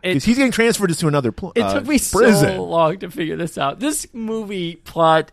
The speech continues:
Speaker 1: is the stupidest.
Speaker 2: <laughs>
Speaker 1: It's
Speaker 2: Yeah.
Speaker 1: the stupidest.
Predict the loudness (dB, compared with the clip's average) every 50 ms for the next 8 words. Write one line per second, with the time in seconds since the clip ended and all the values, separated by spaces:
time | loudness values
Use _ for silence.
0 | _ _ -2 -2 -2 -2 -2 -4 -4 -4 -4 -2 0 0 0 0 -2 -2 0 0
1 | 0 0 -2 -4 -12 -18 -14 -12 -12 -10 -8 -10 -10 -8 -8 -10 -6 -4 -2 -2
2 | -2 -2 -6 -6 -8 -8 -8 -10 -14 -14 -14 -14 -14 -14 -14 -12 -12 -12 -14 -16
3 | -18